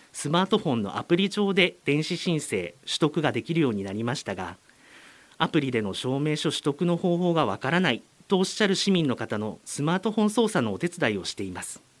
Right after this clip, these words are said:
新型コロナワクチンについての接種証明書が必要で、マイナンバーカードもスマートフォンも持っているけれども、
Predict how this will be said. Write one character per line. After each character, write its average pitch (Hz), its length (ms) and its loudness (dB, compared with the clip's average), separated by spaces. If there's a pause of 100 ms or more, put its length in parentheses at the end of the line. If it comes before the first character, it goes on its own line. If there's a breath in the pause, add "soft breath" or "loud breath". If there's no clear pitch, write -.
(1000 soft breath)
新 208 260 2
型 220 200 2
コ 214 100 2
ロ 202 80 4
ナ 196 120 4
ワ 202 100 4
ク 202 100 -6
チ 139 100 0
ン 117 60 2
に 110 80 -2
つ 156 160 -4
い 131 80 -2
て 117 140 0
の 95 100 -4
接 117 220 -4
種 175 100 0
証 165 220 2
明 170 160 4
書 170 140 -2
が 107 100 -2
必 - 280 -8
要 107 180 0
で、 107 260 -2 (680 loud breath)
マ 147 100 0
イ 185 80 4
ナ 202 140 4
ン 208 40 4
バ 208 140 6
ー 208 40 -6
カ 220 120 4
ー 202 60 6
ド 139 100 4
も 101 260 -2
ス - 260 -8
マ 160 140 4
ー - 40 2
ト 247 100 4
フ 247 120 4
ォ - 20 6
ン 165 60 4
も 123 80 4
持 117 100 2
っ 120 40 -6
て - 140 -2
い 107 80 0
る 104 120 -4
け 104 120 -2
れ 101 100 0
ど 87 120 -8
も、 85 200 -10